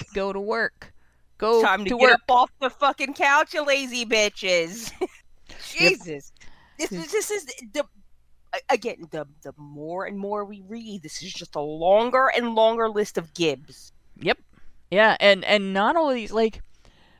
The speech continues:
Speaker 2: one of the things that feminists complained about during the pandemic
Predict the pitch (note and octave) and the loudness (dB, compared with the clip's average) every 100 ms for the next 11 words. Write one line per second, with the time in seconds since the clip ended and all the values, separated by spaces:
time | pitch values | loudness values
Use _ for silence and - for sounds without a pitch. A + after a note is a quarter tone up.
0 | _ _ - F3 D#3 D3 D#3 F3 F#3 F#3 | _ _ -12 -8 -4 -2 0 0 0 -2
1 | G3+ G3+ G3+ - G3 - G3 G#3 A#3 - | -4 -4 -6 -6 -6 -6 -6 -6 -8 -8
2 | B3 C4 A#3 F3+ E3 - - C3+ D3+ - | -6 -4 -4 -2 -2 -2 -6 -8 -6 -6
3 | G3 G3+ F3+ B2 - | -6 -4 -4 -6 -12